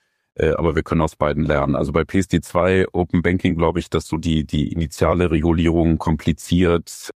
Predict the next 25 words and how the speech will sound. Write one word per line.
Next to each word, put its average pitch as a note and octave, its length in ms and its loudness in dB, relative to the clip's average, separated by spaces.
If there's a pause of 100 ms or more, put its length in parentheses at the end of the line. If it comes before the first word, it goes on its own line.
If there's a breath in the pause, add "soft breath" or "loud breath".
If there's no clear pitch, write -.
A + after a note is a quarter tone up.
(120)
äh, E2 220 0
war. D#2+ 240 0
Da, D#2+ 160 2 (100)
da C#2+ 140 0
wird E2+ 160 -4
man C#2+ 100 2
jetzt D2 220 0
auch - 160 -4
mal D2+ 100 0
mit C2+ 180 -2
der D#2+ 120 0
P - 160 -4
S D2+ 120 -2
D D#2 120 -4
drei D2+ 260 -2
beziehungsweise D2+ 600 -2
mit C#2+ 120 -4
der D2 120 0
P - 180 -4
O C#2+ 80 -2
S - 140 -8
R D2+ 320 0
auch D2 100 -8
noch D2 160 -4
mal C#2+ 380 -2